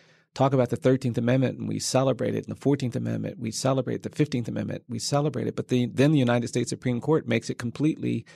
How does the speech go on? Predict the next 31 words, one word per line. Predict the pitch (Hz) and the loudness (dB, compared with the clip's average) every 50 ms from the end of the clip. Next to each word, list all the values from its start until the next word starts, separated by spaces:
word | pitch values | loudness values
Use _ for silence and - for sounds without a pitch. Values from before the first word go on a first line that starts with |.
| - - - - - - - - _ _ _ _ _ _ - | -20 -20 -20 -20 -20 -20 -20 -20 _ _ _ _ _ _ 2
ineffective | 143 139 123 - - - 175 175 - - - 107 107 110 110 - - - _ _ - | 4 4 2 0 -2 -2 -2 -2 0 0 0 2 2 0 -2 -4 -8 -16 _ _ -10
by | - 123 120 117 117 123 | -2 0 0 2 2 2
advancing | 123 110 110 113 113 113 120 123 - 123 117 | 0 2 2 2 2 2 2 0 0 0 0
and | 113 110 | 0 0
upholding | 110 - 117 113 110 113 113 113 | -2 -2 -2 -2 -2 -2 -2 -4
states' | 107 - - 117 113 113 - - | -4 -4 -2 -2 -4 -2 -2 -2
rights. | 151 170 180 143 - - - - | 0 2 2 2 0 -2 -4 -4
And | 120 113 110 107 107 - - - - - - - | -4 -2 -2 -4 -6 -8 -14 -20 -20 -20 -2 2
we | 151 143 | 2 2
keep | 147 - - 202 214 202 - 120 113 | 2 2 0 0 0 0 -2 0 4
doing | 135 147 160 175 170 160 139 110 | 4 6 8 8 6 6 4 2
these | 117 110 110 - - | 0 -2 -6 -6 -6
things. | - 165 165 160 131 113 110 110 - | -2 0 2 2 2 0 -2 -4 -6
We | - 117 | -6 -6
pass | - - - 147 143 147 143 - | -6 -4 0 2 2 2 2 0
the | - - | -2 -4
Civil | - - - 117 120 113 | -2 -2 -2 -2 -2 -2
Rights | 117 117 127 135 - - | 0 2 2 2 0 -2
Act | 120 110 - - 120 | -4 -6 -6 -6 -8
and | 113 | -8
the | 113 107 | -4 0
Voting | 117 120 127 135 127 | 2 2 2 2 0
Rights | 117 107 110 110 - 117 | 0 -2 -4 -4 -6 -6
Act, | 107 107 104 - | -6 -8 -6 -6
but | - - | -2 2
then | 131 135 143 | 2 4 6
we | 151 143 | 6 6
don't | 131 123 120 117 | 4 2 0 -2
care | - - - 220 214 196 127 110 - 101 - - - - - - - - - _ _ - | -6 -8 -4 -2 0 0 0 0 -2 -4 -6 -10 -16 -20 -20 -20 -20 -20 -20 _ _ 0
if | 139 127 | 0 2
states | - - - - 139 135 131 135 - | 2 2 2 4 4 4 2 0 -4